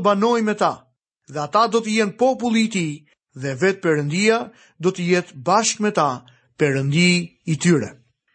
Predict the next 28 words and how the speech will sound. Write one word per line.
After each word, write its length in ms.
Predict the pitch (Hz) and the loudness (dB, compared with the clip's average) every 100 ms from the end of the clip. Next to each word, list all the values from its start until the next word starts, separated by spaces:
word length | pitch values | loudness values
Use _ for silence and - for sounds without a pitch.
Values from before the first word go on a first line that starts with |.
| _ | _
Kthehemi 340 | - 247 262 254 | -4 -2 0 0
te 100 | 240 | 0
kapitulli 520 | 226 233 233 226 208 | 0 0 -4 -2 -2
njëzet 320 | 247 240 247 | -2 -2 -2
e 80 | 240 | 0
gjashtë 340 | 202 226 226 | 2 0 0
i 60 | 208 | -4
Levitikut, 560 | 233 240 151 139 185 - _ _ - | -4 -6 -8 -6 -8 -8 _ _ -8
lexojmë 400 | 165 156 226 190 | -4 0 0 2
vargun 440 | 185 170 180 180 - | 0 0 -4 -6 -8
e 80 | 147 | -6
dymbëdhjetë. 560 | 135 196 180 143 - _ _ _ _ _ _ - | -2 0 0 -2 -8 _ _ _ _ _ _ -6
"Do 160 | 151 202 | -2 0
të 180 | 196 185 254 | 2 2 0
eci 240 | 269 254 | 0 -2
midis 400 | 247 208 220 - | -2 0 -2 -2
jush 400 | 262 185 - - _ - | -2 -4 -6 -14 _ -8
dhe 120 | 160 | -4
do 120 | 160 | -2
të 80 | 175 180 | -2 0
jem 140 | 190 | 0
Perëndia 600 | 185 180 156 147 190 233 | 0 0 0 -2 -2 0
juaj, 440 | 226 226 175 120 - _ _ _ 147 | 2 2 0 -2 -12 _ _ _ -4
dhe 140 | 160 | 0
ju 240 | 175 254 | 2 2
do 120 | 226 254 | 2 -2
të 100 | 240 202 | 0 0
jeni 380 | 170 156 147 | 0 -2 -8